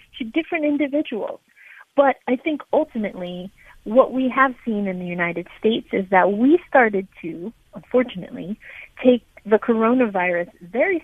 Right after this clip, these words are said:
seriously once we saw the National Basketball Association cancel games. And perhaps the good that this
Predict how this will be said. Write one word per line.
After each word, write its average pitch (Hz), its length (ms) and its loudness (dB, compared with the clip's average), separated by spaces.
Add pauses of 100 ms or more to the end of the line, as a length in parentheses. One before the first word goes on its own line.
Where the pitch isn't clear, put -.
seriously 190 520 -4
once 220 320 -4
we 214 240 -4
saw 180 220 2
the 175 100 -6
National 254 480 0
Basketball 190 580 -2
Association 175 880 -8 (560)
cancel 196 380 4
games. 175 400 -6 (800)
And 226 240 4
perhaps 233 580 4 (400)
the 214 60 -6
good 240 300 0
that 233 160 -2
this 269 120 -4